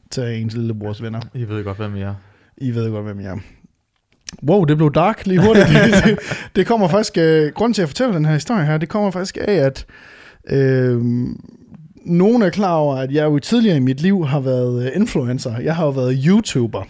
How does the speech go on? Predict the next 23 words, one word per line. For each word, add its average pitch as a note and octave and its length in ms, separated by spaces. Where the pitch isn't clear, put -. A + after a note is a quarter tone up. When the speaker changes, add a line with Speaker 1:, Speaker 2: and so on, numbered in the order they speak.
Speaker 1:
og C#3 220
podcaster. F#3+ 440
Speaker 2:
Du C3 60
har B2 160
været B2+ 100
influent. D3 580
Speaker 1:
Jeg D#3 60
Speaker 2:
Er C#3 40
Speaker 1:
har D3+ 80
Speaker 2:
det D3+ 80
Speaker 1:
været, D#3+ 100
Speaker 2:
ikke D#3+ 160
det, D3+ 60
Speaker 1:
jo, - 60
Speaker 2:
det - 80
Speaker 1:
jeg - 80
Speaker 2:
hedder - 0
Speaker 1:
har - 60
Speaker 2:
nu? - 60
Speaker 1:
været G3 260
Speaker 2:
Ja. - 600
Speaker 1:
influent. - 800
Prøv A3 100